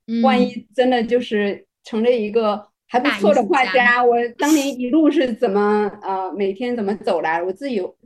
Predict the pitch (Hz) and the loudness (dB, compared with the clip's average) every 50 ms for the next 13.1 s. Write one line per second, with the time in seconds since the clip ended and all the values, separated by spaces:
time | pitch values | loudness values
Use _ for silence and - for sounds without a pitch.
0 | _ - 285 262 220 185 185 190 226 240 233 - - - 196 165 165 - _ _ | _ -10 -2 -2 0 0 0 0 0 -2 -2 -4 -10 -8 -6 -6 -6 -6 _ _
1 | _ _ _ _ 170 202 226 202 139 - - - _ _ _ - 247 320 302 - | _ _ _ _ -10 -6 -6 -6 -6 -8 -14 -20 _ _ _ -4 -2 -2 -2 0
2 | 320 311 302 311 277 226 - 220 175 156 190 233 254 262 226 185 220 226 208 185 | -2 -4 -2 -4 -6 -2 -2 -2 -2 -2 -4 -2 0 0 0 -2 -4 -4 -6 -4
3 | 190 214 202 208 208 202 214 220 233 226 - 277 247 214 190 - - _ _ - | -4 -4 -4 -4 -4 -4 -4 -4 -4 -6 -8 -6 -2 -2 -2 -4 -6 _ _ -10
4 | - 208 214 240 262 254 233 196 185 160 151 160 208 - 240 247 247 214 185 185 | -6 -4 -2 -2 -2 -2 -2 -2 -4 -4 -6 -10 -8 -6 -4 -4 -2 -4 -4 -6
5 | 214 208 - 254 240 247 247 233 220 214 214 - - 233 220 220 220 226 220 - | -8 -8 -8 -6 -6 -4 -4 -4 -4 -6 -8 -6 -4 -2 -2 0 -2 -4 -6 -12
6 | _ _ _ _ - 247 226 220 233 233 214 202 202 208 165 180 190 190 190 214 | _ _ _ _ -10 -10 -6 -4 -2 -2 -2 -2 -4 -6 -8 -6 -6 -4 -4 -4
7 | 208 208 208 202 202 190 185 180 175 175 170 175 - 180 185 202 208 208 208 208 | -2 -2 0 0 -2 -2 -4 -4 -4 -6 -10 -8 -8 -6 -4 -4 -6 -6 -8 -12
8 | 165 - - 208 202 190 185 160 160 170 175 170 151 113 117 104 - _ _ _ | -12 -10 -6 -6 -6 -4 -4 -6 -6 -6 -6 -8 -10 -14 -18 -20 -20 _ _ _
9 | _ _ _ _ _ - 202 214 254 285 277 - 285 277 277 247 - 277 269 285 | _ _ _ _ _ -4 -4 -2 0 -2 -2 -2 -2 -2 -2 -2 -2 -2 -4 -4
10 | 262 254 277 277 277 254 - 254 220 262 285 302 208 196 208 277 302 - - - | -6 -6 -6 -4 -4 -4 -4 -4 -6 -4 -4 -4 -4 -2 -2 0 -2 -2 -2 -6
11 | - - - _ _ - - 320 320 415 415 427 - - - 277 480 403 302 427 | -12 -18 -20 _ _ 0 0 0 2 2 -2 -4 -6 -6 0 2 4 4 6 4
12 | 392 - 339 339 - 359 370 302 285 294 294 294 285 247 226 269 233 214 220 220 | 4 0 -2 -2 -2 0 0 2 2 2 2 2 2 2 2 0 0 2 0 -2
13 | - - | -2 -2